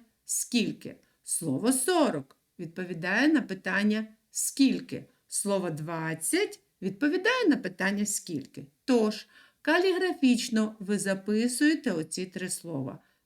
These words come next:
Десять, сорок, двадцять. Всі три слова ви пишете з маленької букви. Бажано, щоб вони вмістилися в одному рядочку. Кожне слово записуєте по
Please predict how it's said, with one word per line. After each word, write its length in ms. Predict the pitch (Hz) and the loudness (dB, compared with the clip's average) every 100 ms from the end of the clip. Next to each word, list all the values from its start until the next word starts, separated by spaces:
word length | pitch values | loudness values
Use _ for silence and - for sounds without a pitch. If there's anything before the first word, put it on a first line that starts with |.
| _ | _
Десять, 880 | 160 190 185 185 190 - 277 294 - _ | -4 0 2 0 -2 2 2 0 -8 _
сорок, 720 | - - 185 175 180 202 196 _ | -8 -4 -4 -4 -4 -6 -10 _
двадцять. 680 | 156 160 160 113 - - - _ _ _ | -10 -6 -6 -6 -8 -12 -14 _ _ _
Всі 260 | - 330 427 | -4 0 0
три 240 | 392 349 | 0 0
слова 360 | - 254 226 196 | 0 0 0 -2
ви 160 | 196 | -6
пишете 500 | 196 220 214 202 190 | 0 0 0 -4 -6
з 80 | 180 | -6
маленької 760 | 180 175 175 185 220 240 254 226 | -6 -6 -4 -2 -2 0 0 0
букви. 540 | 180 170 143 156 143 - _ _ | -2 -8 -10 -10 -10 -12 _ _
Бажано, 720 | 180 185 208 175 170 208 247 294 | -8 -2 0 0 -2 0 2 0
щоб 280 | - 226 | 0 -6
вони 300 | - 214 208 | -2 2 2
вмістилися 720 | 185 185 185 - 214 277 - 302 | 0 -4 -4 -4 0 0 0 -2
в 80 | |
одному 420 | 190 160 175 185 180 | -4 -6 -8 -6 -4
рядочку. 640 | 185 151 131 - - - _ _ _ _ | -4 -4 -4 -6 -14 -20 _ _ _ _
Кожне 600 | 240 233 190 160 143 135 | 0 2 2 -2 -4 -4
слово 640 | - 170 170 170 202 262 | -4 -8 -10 -4 0 2
записуєте 960 | 277 320 330 359 349 359 359 - 349 349 _ _ _ | 2 2 0 -2 0 0 0 -2 -4 -6 _ _ _
по 440 | 359 392 466 - | -2 0 0 -6